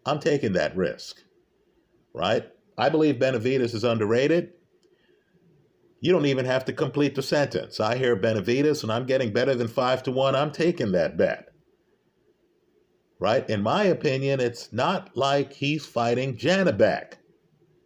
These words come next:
He's fighting a guy who's rusty, who's dealing with mental health trauma, a recent divorce, a successful sibling, right? A guy who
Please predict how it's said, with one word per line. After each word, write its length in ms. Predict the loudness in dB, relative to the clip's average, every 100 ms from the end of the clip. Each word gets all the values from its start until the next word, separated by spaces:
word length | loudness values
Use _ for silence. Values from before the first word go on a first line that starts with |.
| _ _ _ _ _ _ _
He's 240 | 0 0 2
fighting 360 | 2 2 2
a 60 | 0
guy 640 | 2 2 2 2 0 -2 -12 _
who's 280 | 2 2 0
rusty, 760 | 0 2 2 -2 -2 -2 -4 -12 _ _ _ _ _ -2
who's 180 | -2 0
dealing 380 | 0 0 2 0
with 240 | 0 -4 _ _ -8
mental 400 | -4 -2 0 0
health 400 | 2 2 2 -2
trauma, 500 | -2 0 0 -4 -8 -16 _ -4
a 100 | 0
recent 460 | 0 -2 -4 -4
divorce, 680 | -6 0 2 2 2 -6 -18 -16
a 60 |
successful 640 | -8 -8 -2 0 0 -2 -4
sibling, 540 | 0 0 2 2 0 -8 _ _ _ _ _ _ _ _ _ _ _ _ _ _ -2
right? 200 | 2 2
A 40 |
guy 380 | 2 2 4 4
who 380 | 4 4 2